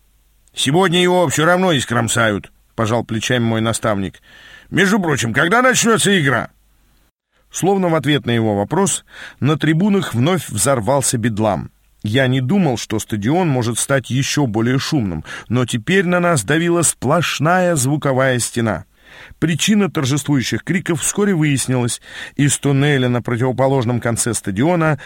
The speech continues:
появились две колонны фигур и затрусили по полю. Желто-синие мундиры одной колонны контрастировали с ало-белыми мундирами другой,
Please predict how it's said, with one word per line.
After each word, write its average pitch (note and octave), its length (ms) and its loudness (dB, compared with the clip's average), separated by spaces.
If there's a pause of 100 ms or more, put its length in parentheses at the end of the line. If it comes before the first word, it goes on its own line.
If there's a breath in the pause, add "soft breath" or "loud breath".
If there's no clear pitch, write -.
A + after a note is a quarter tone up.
(160 loud breath)
появились C#3+ 600 0
две B2 280 0
колонны C3 520 0
фигур B2+ 500 -2 (220 loud breath)
и G3 100 2
затрусили D3 680 0
по C#3 200 -2
полю. G2+ 400 -2 (520)
Желто-синие B2 920 0
мундиры A#2 560 0 (280 loud breath)
одной A2+ 440 0
колонны G2 640 -4 (260 loud breath)
контрастировали F3 800 0
с - 160 0
ало-белыми D3 640 2
мундирами D3+ 540 0
другой, B2 540 -2